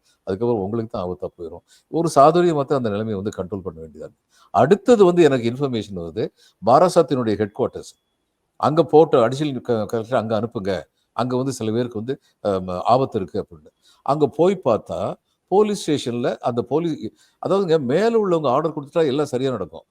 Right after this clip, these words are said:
அந்த இன்ஸ்பெக்டர் இன் சார்ஜ் வந்து சர்தார்ஜி அத்தனை, இந்த டாபால சர்தார்ஜி இருப்பாங்க, இந்த மாதிரி ஆளுங்க அத்தனை பேரையும் நீங்க போலீஸ் ஸ்டேஷனுக்கு வாங்க, நாங்க உங்களுக்கு ப்ரொடெக்ஷன் கொடுத்துறோம் அப்படின்னு சொல்லி போனா, அங்க ஒரு இவர் ஒருத்தர் பார்க்கிறதுக்கு வந்து ரொம்ப கண்ணியமான ஒரு மனிதரா இருக்காரு.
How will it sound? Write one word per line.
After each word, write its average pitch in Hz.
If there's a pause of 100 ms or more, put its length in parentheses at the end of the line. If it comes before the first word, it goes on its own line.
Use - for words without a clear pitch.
(200)
அந்த 117
இன்ஸ்பெக்டர் 190
இன் 139
சார்ஜ் 139
வந்து 131 (200)
சர்தார்ஜி 165
அத்தனை, 147
இந்த 139
டாபால 143
சர்தார்ஜி 127
இருப்பாங்க, 117 (220)
இந்த 131
மாதிரி 131
ஆளுங்க 117
அத்தனை 117
பேரையும் 143
நீங்க 139
போலீஸ் 147
ஸ்டேஷனுக்கு 113
வாங்க, 101 (320)
நாங்க 127
உங்களுக்கு 110
ப்ரொடெக்ஷன் 113
கொடுத்துறோம் 87 (340)
அப்படின்னு 127
சொல்லி 120
போனா, 90 (300)
அங்க 220
ஒரு 170
இவர் 151
ஒருத்தர் 123
பார்க்கிறதுக்கு 180
வந்து 156
ரொம்ப 147
கண்ணியமான 123
ஒரு 104
மனிதரா 87
இருக்காரு. -